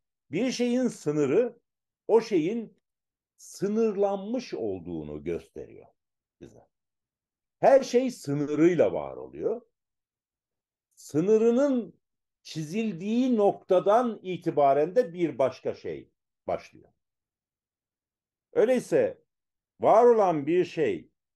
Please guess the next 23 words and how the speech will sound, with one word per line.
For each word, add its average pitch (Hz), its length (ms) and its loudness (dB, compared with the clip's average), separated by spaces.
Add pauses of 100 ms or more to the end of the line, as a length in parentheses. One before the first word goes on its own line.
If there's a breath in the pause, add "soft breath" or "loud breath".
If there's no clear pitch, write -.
(720)
kendi 185 460 -2
sınırlılığını 156 1200 -2
ya 127 200 -4
da 143 100 0
sonluluğunu, 151 1120 -6
son, 107 360 -2
burada 117 420 -6
son 151 480 -10
uç 156 360 -12 (180)
nokta 110 300 -6
anlamında 78 440 -12
kullanılan 78 580 -18 (220)
bir 82 140 -12
şey, 175 280 -16
sınır 127 320 -8
anlamında 73 500 -10
kullanılan 67 480 -20
bir 69 120 -20
şey, - 300 -16 (460)
kendi 220 280 -2
sonluluğunu 120 840 -6 (420)
yitirdiği 208 600 -6
anda 151 560 -6